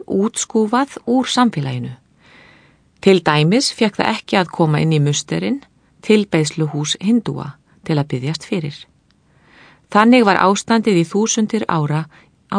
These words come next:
Indlandi. En árið nítján hundrað og fimmtíu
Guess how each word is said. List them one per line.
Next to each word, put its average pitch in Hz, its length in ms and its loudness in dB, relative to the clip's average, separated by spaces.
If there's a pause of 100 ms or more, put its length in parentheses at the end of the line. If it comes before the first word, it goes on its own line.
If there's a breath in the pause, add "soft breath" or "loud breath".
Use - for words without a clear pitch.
Indlandi. 135 480 -6 (1700 soft breath)
En 180 100 4
árið 202 220 6
nítján 302 380 4
hundrað 277 180 2
og - 60 -2
fimmtíu 180 400 0